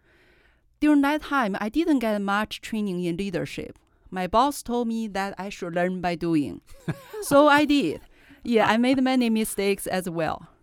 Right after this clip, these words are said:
So I thought, "Well, these fourteen years of my life was wasted." But God used it anyway.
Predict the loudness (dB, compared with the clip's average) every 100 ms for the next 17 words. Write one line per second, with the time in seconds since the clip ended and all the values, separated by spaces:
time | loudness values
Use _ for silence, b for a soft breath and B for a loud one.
0 | _ -8 0 4 4 2 2 2 2 2
1 | 2 4 2 0 -2 -4 -2 0 0 0
2 | -2 0 0 0 0 -2 -4 -4 -4 -6
3 | -4 -2 -2 -4 -8 -10 -6 -4 -4 -6
4 | -8 -10 -12 -14 b b b b b b
5 | -2 0 2 4 4 0 -2 -2 0 -2
6 | -2 -4 -2 -2 -4 -8 -12